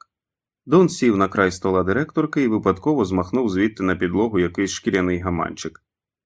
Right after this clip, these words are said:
Він нахилився його підняти. На вигляд, то була річ, в якій можна возити з собою хіба що зубну щітку, якщо подорожуєш, але зроблена з гарної шкіри. Він розтулив блискавку.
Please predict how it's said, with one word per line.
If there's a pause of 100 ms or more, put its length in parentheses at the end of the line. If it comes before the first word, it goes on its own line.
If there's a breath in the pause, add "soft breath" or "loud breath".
(100)
Він
нахилився
його
підняти. (440)
На
вигляд,
то
була
річ,
в
якій
можна
возити
з
собою
хіба
що
зубну
щітку, (200)
якщо
подорожуєш, (140)
але
зроблена
з
гарної
шкіри. (840)
Він
розтулив
блискавку.